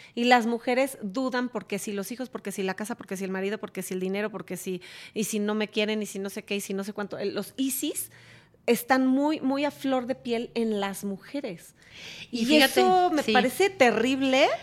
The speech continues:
Speaker 2: Pero por eso
Speaker 1: y
Speaker 2: te decía,
Speaker 1: sorprendente, además.
Speaker 2: por eso te decía que creo que lo mejor para emprender a veces es no pensar.
Speaker 1: No pensar,
Speaker 2: O cuando
Speaker 1: tienes toda
Speaker 2: menos
Speaker 1: la
Speaker 2: no
Speaker 1: razón.
Speaker 2: pensar
Speaker 1: Tanto,
Speaker 2: tan
Speaker 1: sí,
Speaker 2: cerebral,
Speaker 1: sí,
Speaker 2: ¿no?
Speaker 1: sí.
Speaker 2: Cuando yo comencé L S K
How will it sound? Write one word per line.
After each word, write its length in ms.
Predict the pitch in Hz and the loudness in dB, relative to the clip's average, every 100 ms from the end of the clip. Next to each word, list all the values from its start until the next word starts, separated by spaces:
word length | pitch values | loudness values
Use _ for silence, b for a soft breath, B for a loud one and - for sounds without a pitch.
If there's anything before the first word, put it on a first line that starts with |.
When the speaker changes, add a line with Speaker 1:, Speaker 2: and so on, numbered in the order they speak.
| - | -2
Speaker 2:
Pero 200 | - 294 | 4 4
por 140 | - 294 | 6 4
eso 140 | 285 | 6
Speaker 1:
y 40 | 392 | 8
Speaker 2:
te 140 | 330 | 10
decía, 100 | 254 | 10
Speaker 1:
sorprendente, 640 | - 269 269 269 381 466 | 10 8 8 6 2 0
además. 220 | 320 208 196 | 0 0 4
Speaker 2:
por 140 | 262 | 6
eso 180 | 277 359 | 6 6
te 120 | 349 | 6
decía 320 | 233 254 240 | 6 4 2
que 320 | 269 247 - - | 2 -2 -2 -4
creo 340 | 226 233 254 | 0 2 2
que 120 | 254 254 | 0 0
lo 140 | 185 | 2
mejor 360 | 175 165 202 202 | 0 0 0 2
para 140 | 233 | 2
emprender 500 | 190 - 170 165 185 | 0 -6 -8 -6 -4
a 80 | 175 | -6
veces 340 | 160 - 190 | -8 -8 -8
es 140 | 170 180 | -6 -2
no 260 | 180 175 | -2 -2
pensar. 200 | 180 180 | -2 0
Speaker 1:
No 200 | 240 190 165 | 4 6 6
pensar, 480 | 247 240 - 247 - | 4 4 -2 -2 -2
Speaker 2:
O 100 | 214 | 4
cuando 200 | 247 254 | 6 6
Speaker 1:
tienes 20 | |
toda 20 | |
Speaker 2:
menos 180 | 277 359 | 4 4
Speaker 1:
la 60 | 392 | 6
Speaker 2:
no 80 | 311 | 4
Speaker 1:
razón. 140 | - | 4
Speaker 2:
pensar 640 | 320 330 - 262 214 285 | 2 2 0 2 4 4
Speaker 1:
Tanto, 300 | 262 247 160 - - | 2 2 -2 -8 0
Speaker 2:
tan 200 | 214 214 | 2 2
Speaker 1:
sí, 60 | - | 4
Speaker 2:
cerebral, 640 | 233 214 208 226 226 220 | 4 6 6 6 6 6
Speaker 1:
sí, 60 | 208 | 4
Speaker 2:
¿no? 180 | 226 339 | 2 -6
Speaker 1:
sí. 240 | B 180 165 B B | B -12 -12 B B
Speaker 2:
Cuando 300 | - 240 240 | 0 2 4
yo 340 | 233 226 247 254 | 2 4 4 4
comencé 680 | 311 302 190 170 196 190 - | 2 4 2 2 0 0 -2
L 220 | 175 185 | -2 -2
S 260 | 190 185 170 | -2 -6 -6
K 320 | 151 151 - | -6 -6 -10